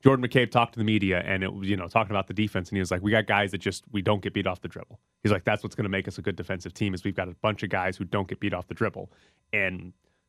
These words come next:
non-conference play, they didn't really get beat off the dribble very much.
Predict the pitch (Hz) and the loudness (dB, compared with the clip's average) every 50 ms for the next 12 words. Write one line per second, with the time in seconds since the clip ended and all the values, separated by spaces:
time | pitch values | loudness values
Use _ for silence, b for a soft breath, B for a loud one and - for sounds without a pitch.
0 | _ _ - 110 104 107 110 - 131 131 127 117 143 131 - - 123 143 196 202 | _ _ 4 4 4 6 4 4 4 4 4 2 -2 -2 6 8 8 8 8 6
1 | 135 117 151 175 185 175 143 170 180 - - 185 190 180 - - 135 165 233 240 | 4 2 2 2 2 2 2 2 0 0 0 2 2 2 0 2 2 2 2 2
2 | 151 95 92 82 85 85 78 82 87 - - | -2 -4 -6 -8 -8 -8 -10 -10 -12 -14 -18